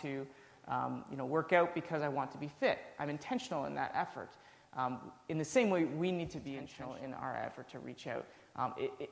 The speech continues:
I think it's not something that comes naturally. I know that there are those that have a gift to this, but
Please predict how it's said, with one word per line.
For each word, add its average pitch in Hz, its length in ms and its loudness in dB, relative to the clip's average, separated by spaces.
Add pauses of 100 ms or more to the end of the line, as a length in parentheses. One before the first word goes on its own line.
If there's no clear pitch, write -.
I 151 80 2
think 185 260 0
it's 160 200 0
not 156 360 4
something 175 380 -2
that 160 200 -4
comes 170 240 -2
naturally. 156 440 0
I 147 60 4
know 151 160 2
that 143 120 0
there 151 140 4
are 151 160 6
those 147 260 2
that 156 120 -2
have 147 180 -2
a 139 60 -2
gift 175 500 -6
to 185 100 -6
this, 226 240 2
but 151 300 4